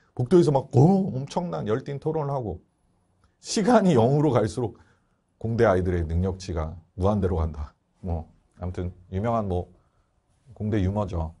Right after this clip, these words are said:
근데 그것처럼 시간이, 그러니까 당장 지금 몇 시간 뒤에 수능을 본다. 그럼 엄청나게 집중이 된다고요. 그래서 우리 뇌를 속여야 돼요. 근데 수능이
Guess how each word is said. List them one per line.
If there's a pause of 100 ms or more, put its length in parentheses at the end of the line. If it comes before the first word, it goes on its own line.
(580)
근데
그것처럼 (680)
시간이, (320)
그러니까
당장
지금
몇
시간
뒤에
수능을
본다.
그럼
엄청나게
집중이
된다고요. (320)
그래서
우리
뇌를
속여야
돼요. (920)
근데
수능이